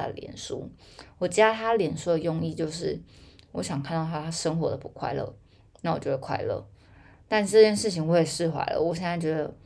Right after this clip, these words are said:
他在我人生中连个屁都不算，所以 I don't care。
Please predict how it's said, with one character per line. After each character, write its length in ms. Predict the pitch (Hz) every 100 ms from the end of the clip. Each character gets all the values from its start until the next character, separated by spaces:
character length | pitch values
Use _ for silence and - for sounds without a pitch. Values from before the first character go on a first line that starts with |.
| - -
他 160 | -
在 140 | 175 180
我 100 | 156
人 120 | 147
生 220 | 156 147
中 300 | 156 143 143 - - - - -
连 160 | - 165
个 100 | 160
屁 300 | - 190 160
都 120 | 165
不 160 | 143 139
算， 400 | - 147 - - - - _ _ _ _ _ _ - -
所 200 | - 170
以 320 | 170 165 143 - - - - - -
I 220 | - 170
don't 140 | 170 170
care。 320 | 170 156